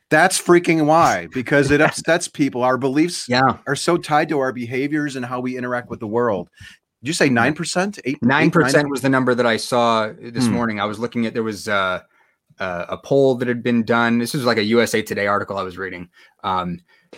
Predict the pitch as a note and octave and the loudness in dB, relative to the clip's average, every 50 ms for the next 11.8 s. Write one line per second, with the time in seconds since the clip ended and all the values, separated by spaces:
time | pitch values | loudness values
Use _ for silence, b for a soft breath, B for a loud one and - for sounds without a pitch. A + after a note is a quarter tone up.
0 | _ - G#2+ G#2 G2+ G2 F#2 E2+ F#2+ F2+ F2 E2+ E2 E2 E2 - _ _ _ _ | _ -2 0 0 0 0 0 -2 -2 -2 0 -2 -4 -4 -6 -8 _ _ _ _
1 | _ _ G3 G#3 G#3+ E3+ F3 E3+ - - G#3 G#3+ G3 A#2 F#2 - _ - B2 C#3+ | _ _ 2 4 4 4 4 2 4 4 4 4 4 2 -2 -6 _ 0 2 2
2 | E3 E3 - _ _ _ D3 D#3 E3 F3 E3 C#3 D3 D3+ D3 C#3+ - _ _ _ | 2 0 -4 _ _ _ 0 2 4 4 4 4 4 4 4 2 0 _ _ _
3 | _ _ _ _ _ _ _ _ _ _ - D3 C#3 D3+ D#3 D3+ C#3+ A#2+ - - | _ _ _ _ _ _ _ _ _ _ -12 -10 -4 0 2 2 2 0 0 0
4 | D#3 F#3+ F#3 F3 - - - D#3 - C#3+ C3+ C#3 C3 C3 C#3 D3+ C#3 C#3 C#3 C#3+ | 0 0 0 -2 -6 -12 -14 -10 -4 -2 -2 -2 -2 -4 -6 -4 -4 -2 0 2
5 | D3+ E3 D#3 F#3+ F#3 F3 - - - - D#3+ D3+ D3+ D3+ D3+ D3+ D3 D3 C#3 - | 2 2 0 -2 -4 -6 -6 -10 -8 -6 -2 -2 0 2 2 2 0 0 -2 0
6 | - D3+ C3+ - D#3+ F#3+ F#3 - B2+ B2 B2 B2 B2 A#2+ A2 _ _ A#2+ A#2 - | -2 -2 2 2 2 2 2 2 0 0 0 0 -4 -6 -8 _ _ -8 -6 -2
7 | C#3 C3+ C#3 C#3 C#3 C#3 C3 B2 _ _ _ _ _ _ - - A#2 B2 C3+ C#3+ | 0 0 0 0 -2 -2 -4 -6 _ _ _ _ _ _ -6 -4 -4 -4 -2 -4
8 | D3 D3 C#3+ C#3+ D3 D3 C#3+ C#3 C3 B2+ C#3 D#3+ D3 B2 B2 - b b b b | -4 -4 -4 -4 -2 -4 -4 -4 -6 -6 -4 -4 -4 -4 -6 -8 b b b b
9 | b b b A2+ A#2 - - - - C#3+ E3 F#3 D3 D3 B2+ A#2 - C3+ B2+ A2+ | b b b -12 -10 -8 -6 -2 0 0 0 2 2 2 2 4 2 2 2 2
10 | G2 - - - B2+ C3+ D3 C3+ G#2 F#2+ F#2 F2+ F#2 F2+ F#2 A2 A2 B2 G2 F2+ | -2 -4 -4 -2 -2 0 0 0 0 -2 -2 -2 -2 -4 -2 -2 -4 -4 -4 -10
11 | E2+ - G#2+ G#2+ A2 - - A#2 A#2 - A2+ G2+ F#2 F#2 - | -6 -2 0 0 0 0 -2 -6 -4 -2 -4 -4 -4 -8 -14